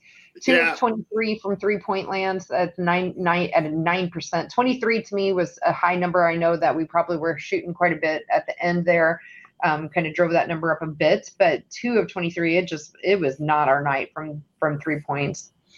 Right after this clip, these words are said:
Speaker 2: Yeah, it, it was, they shot ten in the third quarter, and I think some of those were desperation. Um, I'm gonna point out a little bit here first, Kathy. I did a, some quick math. Um, in the second quarter and the fourth quarter combined, excuse me, we're,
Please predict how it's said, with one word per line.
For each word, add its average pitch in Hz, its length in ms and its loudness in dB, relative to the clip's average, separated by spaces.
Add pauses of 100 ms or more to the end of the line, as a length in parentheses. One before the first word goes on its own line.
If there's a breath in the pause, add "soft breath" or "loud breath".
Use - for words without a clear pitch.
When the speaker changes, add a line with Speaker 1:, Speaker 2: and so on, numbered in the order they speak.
(640 soft breath)
Speaker 2:
Yeah, 175 320 2
it, 165 260 0
it 175 140 6
was, 170 320 6
they 156 240 2
shot - 340 0
ten 170 240 2
in 156 120 4
the 147 80 2
third 147 320 6
quarter, 139 260 8
and 139 100 2
I 143 40 2
think 139 100 0
some 147 180 4
of 143 60 6
those 135 160 6
were 127 80 0
desperation. 127 800 4 (400 loud breath)
Um, 127 480 0
I'm 214 180 4
gonna 208 140 6
point 165 280 4
out 151 140 4
a - 20 8
little 156 220 8
bit 143 180 8
here 143 200 6
first, 160 380 4
Kathy. 143 340 2
I 143 80 6
did 151 280 4
a, 131 120 -4
some 135 180 -4
quick 156 240 0
math. 135 460 0 (380 loud breath)
Um, 127 480 2
in 151 120 4
the 143 80 4
second 220 460 0
quarter 208 380 8
and 143 120 0
the 135 60 4
fourth 202 400 4
quarter 185 280 6
combined, 131 640 0 (800)
excuse 151 340 4
me, 104 160 -4 (360 soft breath)
we're, 143 160 6